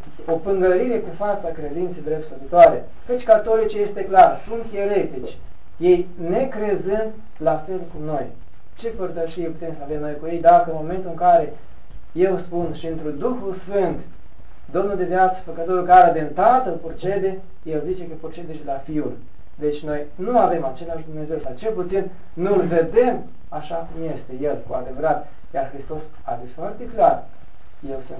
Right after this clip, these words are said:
calea, adevărul și viața.” Oare pot fi mai multe adevăruri? Căi poate sunt mai multe,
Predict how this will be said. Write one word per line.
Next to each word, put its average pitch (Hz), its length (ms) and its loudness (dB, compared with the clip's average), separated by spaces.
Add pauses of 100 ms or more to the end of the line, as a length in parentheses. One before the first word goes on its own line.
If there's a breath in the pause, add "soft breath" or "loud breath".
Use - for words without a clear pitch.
calea, 190 420 -2 (220)
adevărul 220 840 4 (180)
și - 160 -6
viața.” 139 420 0 (300)
Oare 147 400 4
pot 160 200 -4
fi 151 80 -8
mai 147 160 -6
multe 151 240 -6
adevăruri? 147 540 -6 (720)
Căi 165 220 2
poate 165 320 -2
sunt 175 180 -6
mai 170 220 0
multe, 170 300 -4